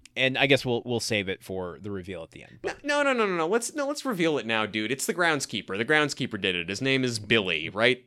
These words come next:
Speaker 2: Billy?
Speaker 1: Bobby.
Speaker 2: Bobby.
Speaker 1: Bobby.
Speaker 2: Fuck it. I don't give a shit. Bobby, Billy. It's Billy now.
Speaker 1: <laughs>
Speaker 2: Uh, yeah, he, i-, this is a character who shows up, like, two times and then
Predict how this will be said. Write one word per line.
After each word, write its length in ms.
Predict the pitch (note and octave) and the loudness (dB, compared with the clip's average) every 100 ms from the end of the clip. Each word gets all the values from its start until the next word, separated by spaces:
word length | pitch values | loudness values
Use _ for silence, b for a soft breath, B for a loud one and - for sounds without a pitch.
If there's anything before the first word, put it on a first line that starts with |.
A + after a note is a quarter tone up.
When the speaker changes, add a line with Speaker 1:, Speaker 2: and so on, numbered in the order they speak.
| A#2 | 0
Speaker 2:
Billy? 160 | B2+ | 4
Speaker 1:
Bobby. 300 | C3+ D3+ F2+ - _ _ | 6 4 0 -10 _ _
Speaker 2:
Bobby. 360 | G2+ C#3 C#3 G#2+ | 2 4 6 4
Speaker 1:
Bobby. 120 | F2+ | 2
Speaker 2:
Fuck 240 | - - C3+ | 0 0 0
it. 100 | A2+ | 0
I 60 | D#3 | 0
don't 140 | D#3 | 0
give 120 | C3 | 0
a 60 | G#2 | 0
shit. 340 | - B2+ B2 B2 | 0 0 0 2
Bobby, 320 | B2 G#2+ F#2 | 2 2 0
Billy. 420 | F#2+ A#2 G2 F2+ | 0 2 2 0
It's 160 | G#2+ - | -2 -2
Billy 320 | - D3 C3 | 2 4 4
now. 320 | G#2+ G#2 F2+ - | 2 2 2 -2
Speaker 1:
<laughs> 440 | - - - - | -12 -14 -14 0
Speaker 2:
Uh, 140 | F3 E3+ G3+ | 2 2 4
yeah, 240 | A3 C#3 | 6 6
he, 460 | G3 A#3 A3+ D3 - _ _ - | 4 0 0 -4 -16 _ _ -8
i-, 140 | G3 - | -6 -6
this 280 | E3 A3 A3+ | 0 0 2
is 80 | - | 0
a 60 | |
character 420 | G#3 A#3 B3+ B3 A3 | 0 0 0 0 -2
who 140 | G3+ | -2
shows 300 | - G3+ F#3+ | 0 2 2
up, 120 | F#3+ F3 | 2 0
like, 240 | D#3+ - | -2 0
two 180 | - B3 | -4 -2
times 540 | G3 D#3 D3+ C#3+ C#3 | -2 -2 0 2 0
and 300 | - C#3+ C3+ | 2 -2 0
then 640 | D3 D3 C#3+ C3+ C3+ C3 | 2 2 0 -2 -6 -8